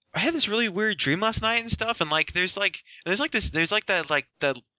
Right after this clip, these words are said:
like, one of the lamps, like, on the street, like, isn't working right. That's totally weird. Anyway, uh, you wanna go str-, eh, you wanna go sledding?"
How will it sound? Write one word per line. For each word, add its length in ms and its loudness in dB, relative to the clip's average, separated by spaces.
like, 100 0
one 100 2
of 80 0
the 60 -4
lamps, 300 0
like, 120 2
on 80 0
the 60 -2
street, 280 -2
like, 120 0
isn't 200 0
working 300 0
right. 200 2
That's 140 0
totally 300 0
weird. 340 0
Anyway, 320 0
uh, 160 0
you 120 0
wanna 120 0
go 100 0
str-, 280 -2
eh, 180 0
you 160 0
wanna 120 0
go 80 0
sledding?" 320 0